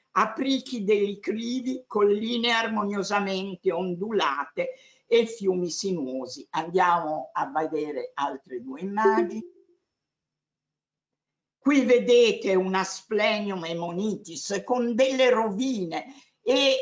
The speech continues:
eh, i particolari ci mostrano i viaggiatori che ammiravano e studiavano all'interno queste rovine,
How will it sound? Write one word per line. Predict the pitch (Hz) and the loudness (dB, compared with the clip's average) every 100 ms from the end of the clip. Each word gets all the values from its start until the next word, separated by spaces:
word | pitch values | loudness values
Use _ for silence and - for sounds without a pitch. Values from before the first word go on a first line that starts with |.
| 208 | 0
eh, | 214 196 190 | 0 0 -2
i | 247 233 | -2 0
particolari | 240 214 214 240 254 247 262 269 220 | 2 0 -2 -6 0 2 4 2 -2
ci | - 226 | -6 -2
mostrano | 226 269 - - 214 190 180 - - _ _ 254 | 0 0 -2 -2 0 2 2 0 -8 _ _ -2
i | |
viaggiatori | 220 208 226 196 202 214 262 277 254 196 170 160 | 0 2 2 2 2 0 2 2 4 4 2 -2
che | - | -2
ammiravano | 202 202 214 220 208 240 214 190 190 196 | -2 0 0 2 4 4 4 2 0 0
e | 196 | -6
studiavano | - - 196 202 226 214 220 202 202 | -8 -8 -4 2 4 4 0 -2 0
all'interno | 196 202 196 196 - 214 208 208 196 | 0 0 -2 -10 -4 0 0 0 -6
queste | - 180 - 180 | -6 -8 -8 -4
rovine, | 180 190 185 202 175 151 | -2 -2 -4 -8 -10 -12